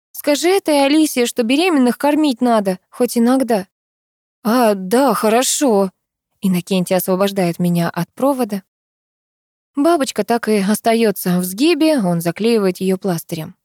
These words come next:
затем стучит в дверь. «Чего вы так рано, спать не даете?» — недовольно бурчит заспанная Алисия, открывая дверь. «Пациентке надо в туалет, в душ и позавтракать». «Больше ничего ей не надо?»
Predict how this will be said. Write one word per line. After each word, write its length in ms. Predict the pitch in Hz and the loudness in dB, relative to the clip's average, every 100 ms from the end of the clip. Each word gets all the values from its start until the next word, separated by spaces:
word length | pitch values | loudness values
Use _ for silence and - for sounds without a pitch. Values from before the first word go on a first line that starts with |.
| - | -6
затем 420 | 180 175 202 196 _ _ | -4 0 0 -2 _ _
стучит 440 | - 214 - 202 | -6 -6 -4 -4
в 80 | 185 | -4
дверь. 340 | 190 180 151 - _ _ _ _ _ _ _ _ | -4 -6 -6 -10 _ _ _ _ _ _ _ _
«Чего 340 | - 320 370 392 | -4 0 2 2
вы 100 | 285 | 2
так 220 | 277 - | 0 0
рано, 440 | 277 233 208 202 | 0 2 2 0
спать 340 | 196 - 277 233 | 0 0 0 2
не 120 | 220 | 2
даете?» — 760 | 226 226 226 202 - 185 175 180 _ _ _ | 2 2 2 0 -2 -2 -2 -4 _ _ _
недовольно 580 | 202 180 165 175 170 170 | 0 2 0 0 0 0
бурчит 400 | 175 165 240 190 | -2 -4 -4 -2
заспанная 640 | 185 180 180 175 180 175 | -2 -2 -2 0 2 2
Алисия, 440 | 185 294 330 - 165 | 2 2 0 0 -2
открывая 460 | - 175 190 202 | -2 -6 -4 -6
дверь. 300 | 185 160 156 _ _ _ _ _ _ _ | -6 -12 -12 _ _ _ _ _ _ _
«Пациентке 680 | - 175 185 208 233 247 214 | -8 -4 0 0 0 0 2
надо 260 | 196 208 208 | 2 0 -2
в 60 | |
туалет, 500 | - 196 185 190 247 | 0 2 2 2 0
в 100 | 226 | -2
душ 280 | 185 226 - | -2 -2 0
и 100 | 185 | -2
позавтракать». 880 | 185 214 202 180 - 220 220 202 - _ _ _ _ _ - | 0 0 0 0 -2 -2 -2 -4 -10 _ _ _ _ _ -4
«Больше 320 | 269 311 320 | -2 0 -2
ничего 460 | 311 285 330 311 392 | -2 0 0 2 2
ей 200 | 330 262 | 4 4
не 160 | 262 | 4
надо?» 560 | 262 285 349 262 202 | 4 2 2 2 0